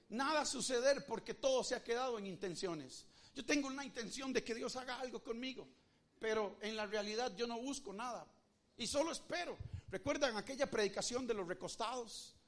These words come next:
¿Verdad? Son la gente que solamente está esperando. Tenían la intención de que Jesús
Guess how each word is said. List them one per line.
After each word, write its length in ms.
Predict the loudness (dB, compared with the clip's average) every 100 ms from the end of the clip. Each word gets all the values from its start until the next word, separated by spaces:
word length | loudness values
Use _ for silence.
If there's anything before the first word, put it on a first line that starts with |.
| _ -20 -2
¿Verdad? 300 | 2 2 0
Son 160 | 0
la 80 | -2
gente 380 | -2 -2 -2 -6
que 100 | -6
solamente 480 | -6 -4 -2 -4 -6
está 160 | -8
esperando. 480 | -8 -2 0 2 0
Tenían 380 | 0 2 2 2
la 80 | 2
intención 680 | 2 0 0 0 0 0 -4 -10 -4
de 100 | -2
que 120 | -2
Jesús 560 | -4 -2 0 -2 -4